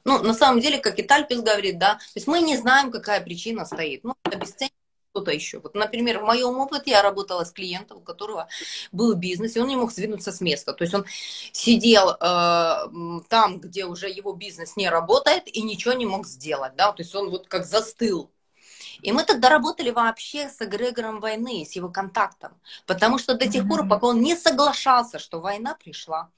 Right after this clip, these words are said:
Speaker 1: не соглашался, что происходит, не соглашался, как это так, я не понимаю, меня это настолько ранит, что у меня это сидит в голове, забирает кучу энергии, там,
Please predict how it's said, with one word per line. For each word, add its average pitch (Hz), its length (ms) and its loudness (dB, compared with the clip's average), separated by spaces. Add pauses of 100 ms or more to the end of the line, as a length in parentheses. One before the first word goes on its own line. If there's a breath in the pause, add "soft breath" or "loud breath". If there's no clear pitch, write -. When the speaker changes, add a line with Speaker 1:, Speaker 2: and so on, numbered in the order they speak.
(240 soft breath)
Speaker 1:
не 269 160 -6
соглашался, 277 840 0
что - 280 -10
происходит, 180 640 -8
не 240 120 2
соглашался, 262 560 -4
как 233 200 -8
это 247 180 -6
так, 233 340 4
я 190 100 -4
не 202 120 -6
понимаю, 240 600 0 (240 loud breath)
меня 214 280 2
это 226 140 0
настолько 233 400 0
ранит, 240 360 4
что - 120 -8
у 220 40 -8
меня 214 140 -2
это 208 140 -8
сидит 214 300 -10
в 180 40 -10
голове, 202 400 -2
забирает 185 300 0
кучу 208 280 -8
энергии, 202 420 -4
там, 175 240 -2